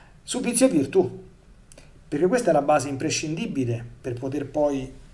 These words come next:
vivere adeguatamente nella divina volontà. Ora, è certo che, mm, come dire,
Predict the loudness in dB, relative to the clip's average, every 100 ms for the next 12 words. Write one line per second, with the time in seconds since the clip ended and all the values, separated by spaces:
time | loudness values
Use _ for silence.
0 | -20 -16 -6 -2 2 2 0 0 -2 -2
1 | -4 -6 -8 -8 -8 -10 -8 -8 -8 -6
2 | -6 -6 -8 -12 -14 -12 2 6 6 4
3 | -8 -20 -20 -20 -20 -20 -20 -20 -20 -20
4 | -16 -6 -2 4 6 6 2 -6 -2 -2
5 | -4 -8 -20 -20 -10 -8 -6 -6 -6 -4
6 | -6 -6